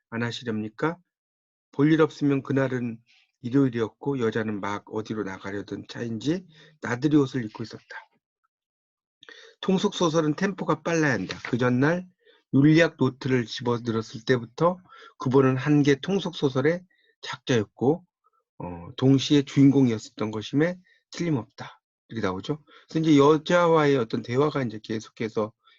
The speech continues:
이어지는 그런 내용들이 나옵니다. 여러분이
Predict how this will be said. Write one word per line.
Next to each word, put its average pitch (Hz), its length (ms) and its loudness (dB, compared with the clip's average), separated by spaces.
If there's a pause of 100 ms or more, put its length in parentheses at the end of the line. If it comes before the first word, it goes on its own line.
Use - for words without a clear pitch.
(140)
이어지는 123 760 0 (420)
그런 117 240 -6 (420)
내용들이 120 500 -4 (160)
나옵니다. 107 340 -4
여러분이 123 280 -2